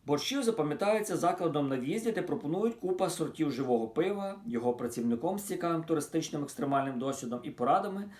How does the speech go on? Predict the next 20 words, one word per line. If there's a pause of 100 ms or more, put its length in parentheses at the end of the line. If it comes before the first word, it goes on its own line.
(160)
та
пам'ятним
знаком
при
в'їзді
віддати
шану
замордованим
гебреям. (800)
Монах,
годуючи
голубів
і
нікого
п-, (100)
поблизу,
заня-, (500)
запитати,
хто
це?